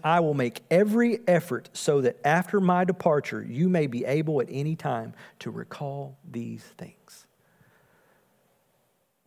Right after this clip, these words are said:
Peter was a disciple. He was a pupil. He was an apprentice.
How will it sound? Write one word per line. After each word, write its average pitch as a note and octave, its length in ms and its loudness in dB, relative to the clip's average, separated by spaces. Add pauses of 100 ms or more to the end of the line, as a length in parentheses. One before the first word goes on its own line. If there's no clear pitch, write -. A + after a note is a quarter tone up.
(1500)
Peter D3+ 260 -2
was C#3 220 0
a C3 60 -2
disciple. B2 560 -2
He B2 140 -6
was A2 120 -8
a G#2+ 60 -10
pupil. A2+ 500 -10 (300)
He C3+ 80 -12
was B2 160 -8
an B2 60 -6
apprentice. - 720 -10